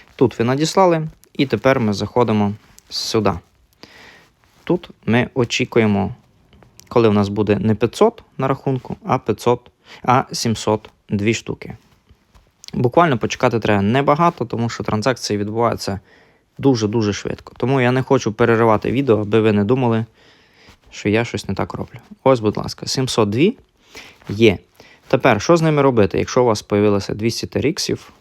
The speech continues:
ви ходите сюди і купляєте один з цих блоків. Або цей, або цей. Логічно, там, де більший процент, там більше заробите. То,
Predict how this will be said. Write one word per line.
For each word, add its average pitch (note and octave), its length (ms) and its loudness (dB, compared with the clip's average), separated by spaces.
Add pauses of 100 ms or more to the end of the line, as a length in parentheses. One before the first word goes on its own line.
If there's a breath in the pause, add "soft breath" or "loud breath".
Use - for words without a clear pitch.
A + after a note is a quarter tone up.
(140)
ви A#2+ 120 0
ходите G2 360 0
сюди D3 320 2 (680 loud breath)
і D#3 120 4
купляєте B2+ 640 2
один A2+ 260 0
з B2 60 -6
цих G#2+ 180 -4
блоків. - 540 -4 (1400)
Або A#2+ 240 2
цей, D#3+ 340 2
або A2+ 220 0
цей. - 200 -6
Логічно, B2+ 640 0
там, A#2+ 160 0
де A#2 80 4
більший A2+ 280 2
процент, C3+ 440 0
там G#2 140 0
більше G#2+ 240 -2
заробите. G#2 500 -4 (1400 loud breath)
То, E3+ 280 4